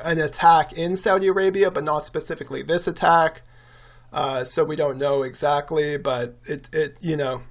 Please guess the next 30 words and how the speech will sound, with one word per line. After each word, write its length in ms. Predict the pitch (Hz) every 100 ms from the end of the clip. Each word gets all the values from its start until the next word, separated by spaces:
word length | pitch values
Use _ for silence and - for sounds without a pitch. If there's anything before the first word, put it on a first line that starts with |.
| -
that 300 | - 160 160
also 340 | 160 156 160 185
fits 280 | 175 180 -
the 100 | 180
bill 380 | 180 175 175
of, 480 | 170 160 151 151 -
of 200 | - 151
Iran 320 | 160 151 151
using 360 | 156 160 165 151
proxies 760 | 151 143 143 - 156 147 143
to, 480 | - - 156 143 139 - - 151
again, 340 | 147 139 143
exact 480 | 131 135 156 135 -
a 60 |
cost 420 | 120 135 131 143 -
for 140 | 156
this 240 | 135 131
U 180 | 156 -
S 220 | 139 -
foreign 300 | - 156 135
policy. 540 | 147 151 156 175 160 160 - - - - - - -
Um, 420 | 156 151 151 156 -
and 460 | 175 170 170 160 - - - _ _ - - - - 165
I 120 | 156
think 200 | 185 190
it's 140 | 190
important 320 | 190 175 240 214
to 100 | 196
note 400 | 170 185 220 -
that 300 | 165 160